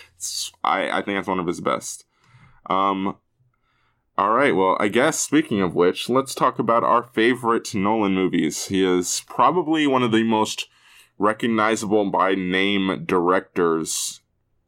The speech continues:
um, working today. I mean, obviously you could say Spielberg. Most people would recognize that name and go, "Okay, I wanna see a Spielberg movie." But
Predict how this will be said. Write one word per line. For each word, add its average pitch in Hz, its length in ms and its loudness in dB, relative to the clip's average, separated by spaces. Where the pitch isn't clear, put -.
um, 78 560 -4
working 95 440 0
today. 87 460 -2
I 85 80 -4
mean, 85 340 -4
obviously 101 400 0
you 87 80 0
could 78 160 -4
say 80 160 0
Spielberg. 131 580 2
Most 107 200 -2
people 92 180 0
would 92 340 2
recognize 87 720 -2
that 78 180 -2
name 101 300 0
and 90 120 -2
go, 80 200 2
"Okay, 165 240 0
I 127 40 -2
wanna 123 180 -4
see 104 140 -2
a 95 60 2
Spielberg 90 480 0
movie." 104 380 0
But 92 440 0